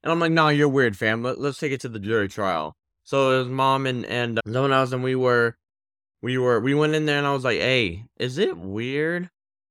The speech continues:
that there's ice and milk? Like, what's weirder? Ranch and, what is weirder?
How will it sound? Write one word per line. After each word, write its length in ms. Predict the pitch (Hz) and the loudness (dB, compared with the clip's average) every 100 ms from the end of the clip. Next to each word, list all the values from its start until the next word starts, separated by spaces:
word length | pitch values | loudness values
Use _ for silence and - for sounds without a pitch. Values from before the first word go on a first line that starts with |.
| _ _ _ | _ _ _
that 600 | 92 104 113 113 107 101 _ _ _ _ _ - | -8 -2 0 0 0 -2 _ _ _ _ _ -14
there's 400 | 113 127 117 95 - | -4 0 0 -4 -6
ice 680 | 95 101 131 147 - - - _ _ _ _ _ _ | -2 0 -2 -6 -12 -20 -20 _ _ _ _ _ _
and 240 | - 107 101 | -4 -2 0
milk? 260 | 110 147 | 2 2
Like, 160 | 156 143 | 2 2
what's 220 | 170 175 | 0 -2
weirder? 420 | 139 147 147 107 | -2 2 2 2
Ranch 360 | 87 117 143 170 | 0 -2 -2 -4
and, 160 | 151 - | -8 -10
what 340 | 101 120 170 | -6 -2 -2
is 220 | - 131 | -2 -4
weirder? 720 | 107 123 135 113 123 107 80 | -4 -2 -2 0 0 0 -2